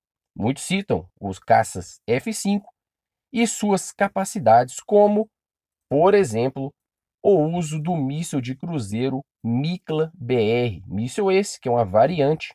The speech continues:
do A V T M trezentos e pode atingir tecnicamente mais de trezentos quilômetros, assim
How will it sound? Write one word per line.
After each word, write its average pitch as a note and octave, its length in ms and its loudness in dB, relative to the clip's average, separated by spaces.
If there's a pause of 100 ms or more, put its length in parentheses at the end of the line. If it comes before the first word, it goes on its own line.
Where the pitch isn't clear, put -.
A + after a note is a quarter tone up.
do G#2+ 160 2
A C3+ 100 8
V C#3+ 200 -2
T B2 100 -4
M A#2+ 160 -2
trezentos F3+ 500 -2 (560)
e A3+ 140 0
pode F#3+ 400 4
atingir E3 640 -2 (140)
tecnicamente D3+ 800 0
mais C#3+ 560 4
de D3 100 -4
trezentos C3+ 560 0
quilômetros, B2 560 2
assim F#3 400 0